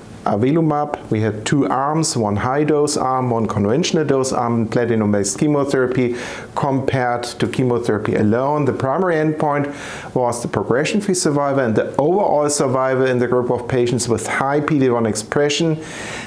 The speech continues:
There was a signal of efficacy favoring the avelumab monotherapy. Unfortunately, this trial didn't reach,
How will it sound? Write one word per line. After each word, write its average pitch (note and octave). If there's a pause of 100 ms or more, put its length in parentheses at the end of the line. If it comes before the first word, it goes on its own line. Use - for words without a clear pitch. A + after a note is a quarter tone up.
(160)
There D3
was F#3+
a F#3+
signal F#3+
of B2
efficacy F3+
favoring D3
the B2+
avelumab A#2
monotherapy. D3
Unfortunately, A#2 (240)
this B2+
trial C3 (100)
didn't D#3+
reach, B2+